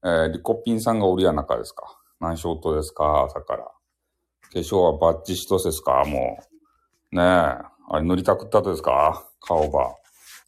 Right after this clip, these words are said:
顔ば塗りたくって。ね。真っ赤なルージュばグリグリ塗って。眉毛ば描いて。ね。あと、ま、まつ、つけまつげばつけてからせんね。そう、寂しん坊なんですよ。犬の散歩ばするなって。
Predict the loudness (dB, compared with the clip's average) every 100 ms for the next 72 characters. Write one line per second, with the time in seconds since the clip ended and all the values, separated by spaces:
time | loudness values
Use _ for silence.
0 | 0 2 4 2 2 -2 0 0 -2 -10
1 | -8 -8 -8 -18 -20 _ _ _ -12 -2
2 | 2 2 -2 _ _ -8 -8 -4 -2 0
3 | 0 0 -2 -2 -6 -6 -4 -4 -4 -4
4 | -4 -6 -6 -8 -8 -18 _ _ _ -6
5 | -2 0 2 2 0 -2 -6 -6 -8 -10
6 | _ _ _ _ _ _ -2 0 2 0
7 | 0 2 2 0 0 0 0 2 0 0
8 | -4 -14 -4 0 2 2 0 0 2 2
9 | 2 -4 -6 -4 -2 -4 -4 -8 -14 -8
10 | -6 -6 -10 _ _ _ _ _ _ _
11 | _ -10 -6 -2 -2 -2 -2 -2 0 -2
12 | -2 -6 -12 -16 -6 -2 0 0 -2 -4
13 | -2 0 0 -2 -6 -6 -8 -10